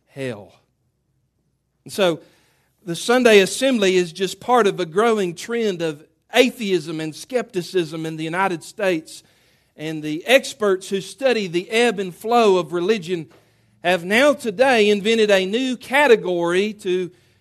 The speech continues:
describe this group. They are called the nones, not the ladies who wear black and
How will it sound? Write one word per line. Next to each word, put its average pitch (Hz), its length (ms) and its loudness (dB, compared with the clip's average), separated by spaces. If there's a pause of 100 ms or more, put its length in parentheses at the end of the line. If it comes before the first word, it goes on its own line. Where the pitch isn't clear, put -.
(140)
describe 247 640 2
this 175 240 2
group. 180 400 -2
They 180 160 0
are 175 160 0
called 202 440 -2
the 180 120 0
nones, 175 720 4
not 220 280 -2
the 180 280 0 (640)
ladies 196 480 0
who 175 400 -2 (240)
wear 180 480 0
black 175 540 0
and 139 320 -8